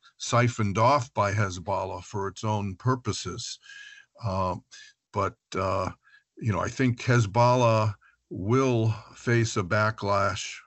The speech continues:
by the Lebanese people. They're already fed up,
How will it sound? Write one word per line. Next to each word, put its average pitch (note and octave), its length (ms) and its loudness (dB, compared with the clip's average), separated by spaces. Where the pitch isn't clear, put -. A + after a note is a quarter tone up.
by G#2 320 0
the F#2+ 400 -4
Lebanese G#2 560 -2
people. F2+ 520 -2
They're G2+ 280 -2
already A2+ 380 4
fed A2 320 2
up, A2 300 2